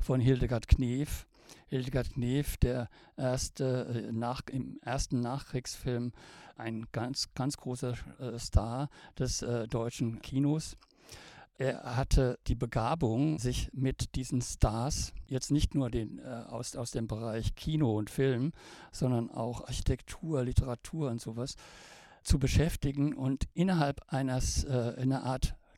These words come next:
Talkshow, eines Gesprächs mit dieser Person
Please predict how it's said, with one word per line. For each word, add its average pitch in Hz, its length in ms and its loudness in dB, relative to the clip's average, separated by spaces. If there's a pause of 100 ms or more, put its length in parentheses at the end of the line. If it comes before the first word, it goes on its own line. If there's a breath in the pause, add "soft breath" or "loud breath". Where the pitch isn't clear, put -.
Talkshow, 131 640 -2
eines 120 320 -6
Gesprächs 131 800 0 (480 loud breath)
mit 135 400 0
dieser 131 240 2
Person 127 680 0